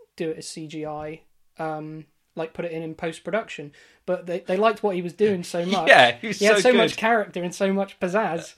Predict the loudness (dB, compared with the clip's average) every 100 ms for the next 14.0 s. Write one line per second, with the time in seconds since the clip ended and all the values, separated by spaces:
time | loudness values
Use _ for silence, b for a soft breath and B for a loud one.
0 | -6 -6 -6 -6 -2 0 2 2 0 -4
1 | -6 -4 -6 -6 -2 0 0 -2 -2 -4
2 | -8 -8 -8 -4 -6 -6 -10 -10 -6 -4
3 | -4 -4 -4 -4 -6 -8 -8 -8 -6 -4
4 | -4 -6 -8 -6 -6 -4 -4 -4 -4 -4
5 | -6 -10 _ _ _ _ _ 0 0 0
6 | -2 0 -2 -4 -8 -12 -10 -6 -6 -8
7 | -16 _ _ _ _ -12 -10 -10 -6 -6
8 | -6 -12 -12 -12 -14 -16 _ _ _ -14
9 | -12 -6 -6 -6 -8 -8 -8 -10 -8 -8
10 | -6 -8 -8 -8 -8 -6 -6 -6 -8 -10
11 | -6 -6 -6 -12 -14 -14 -16 _ b b
12 | b -10 -8 -8 -8 -6 -6 -6 -8 -8
13 | -8 -8 -10 -8 -8 -6 -6 -8 -12